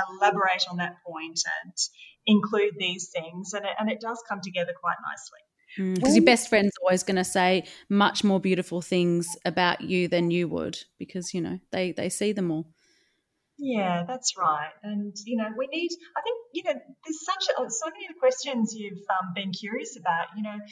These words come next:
Speaker 1: we need advice and perspective. And it's such a great time when you're trying to cultivate something new,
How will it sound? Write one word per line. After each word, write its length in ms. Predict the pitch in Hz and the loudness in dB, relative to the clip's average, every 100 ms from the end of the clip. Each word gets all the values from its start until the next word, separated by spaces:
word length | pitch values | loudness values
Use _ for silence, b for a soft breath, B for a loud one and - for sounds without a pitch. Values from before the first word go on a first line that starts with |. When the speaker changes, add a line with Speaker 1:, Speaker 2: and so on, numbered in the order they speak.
| B B _ 202 | B B _ -2
Speaker 1:
we 200 | 262 269 | 0 2
need 300 | 220 226 - | 4 2 -2
advice 840 | 403 - 190 165 160 165 170 - | -10 -2 2 4 2 -4 -10 -4
and 160 | 175 175 | -2 -2
perspective. 1040 | 175 - - - _ - - - 180 - _ 214 | -4 -6 -6 -12 _ -12 -12 -14 -16 -16 _ 0
And 480 | 208 202 202 202 - | 2 0 -6 -8 -6
it's 280 | 240 - - | -8 -8 -12
such 300 | - - 359 | -10 -6 -6
a 20 | |
great 220 | 339 311 - - 311 | -2 -2 -2 -8 -6
time 160 | 370 220 | 0 0
when 180 | 214 208 | 2 0
you're 140 | 208 | -2
trying 260 | 208 233 214 | -2 -2 -2
to 60 | 214 - | -4 -4
cultivate 480 | 226 226 226 208 175 | -4 -4 -6 -4 -4
something 360 | - 185 196 185 | -4 -8 -8 -8
new, 320 | 185 226 269 | -6 -4 -6